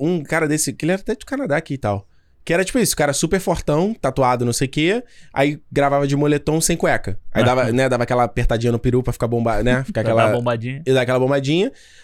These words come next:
Speaker 1: Aí ele pegava um meme que tava rolando no TikTok, uma musiquinha, não sei o quê, aí ele fazia mais uma, mas ele assim, ele não tinha nem o esforço de tentar fazer igual, fingir que ele tá fazendo
Speaker 2: Ah.
Speaker 1: meme.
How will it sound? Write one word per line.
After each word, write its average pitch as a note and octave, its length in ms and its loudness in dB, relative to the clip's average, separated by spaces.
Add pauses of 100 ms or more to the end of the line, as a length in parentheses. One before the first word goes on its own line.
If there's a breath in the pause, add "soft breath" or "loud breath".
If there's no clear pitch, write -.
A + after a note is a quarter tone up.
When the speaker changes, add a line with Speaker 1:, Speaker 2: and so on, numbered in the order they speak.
Speaker 1:
Aí G#3+ 180 0
ele C4 120 2
pegava G3 420 0
um E3 280 2
meme D3 540 0 (120)
que - 80 -18
tava A#2 160 0
rolando A2+ 300 2
no G2+ 60 -2
TikTok, A#2 460 0
uma F#2 120 0
musiquinha, G#2 500 0
não F#2+ 80 -2
sei F#2+ 80 -6
o G2 40 -10
quê, D3 200 0
aí D#3 100 2
ele E3+ 100 0
fazia F#3+ 380 0
mais G#3+ 120 0
uma, A#3 140 0 (280 loud breath)
mas A3+ 160 0
ele C4 80 4
assim, A#3+ 240 0
ele G3 160 2
não A#3 80 0
tinha A3+ 160 0
nem A3 120 2
o C4+ 60 2
esforço G3+ 580 0
de D3+ 80 -8
tentar E3 220 -2
fazer F3 240 -2
igual, C3 400 0
fingir D#3+ 380 0
que - 80 -2
ele C#3 80 0
tá B2 100 -2
fazendo G#2+ 240 0
Speaker 2:
Ah. G2+ 200 2
Speaker 1:
meme. F2 120 -8